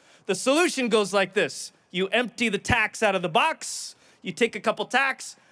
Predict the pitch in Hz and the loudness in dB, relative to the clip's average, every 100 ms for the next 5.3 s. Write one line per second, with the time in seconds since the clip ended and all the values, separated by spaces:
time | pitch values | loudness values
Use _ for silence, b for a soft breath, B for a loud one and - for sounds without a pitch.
0 | b 196 170 160 - - - 294 302 208 | b -8 -6 -6 -8 -10 -2 -2 0 -2
1 | 190 240 226 - - 247 247 214 214 226 | 2 2 2 -4 -6 -4 -2 0 4 4
2 | 233 214 202 - 262 277 269 - 202 190 | 4 2 -2 -2 0 0 -2 -8 -4 -2
3 | 190 170 - 320 311 - - 226 214 220 | -2 -4 0 0 0 -4 -4 -2 0 -2
4 | - 214 208 196 185 - - 180 185 190 | -4 -4 0 2 0 -4 -10 -6 0 2
5 | 190 190 | 2 -2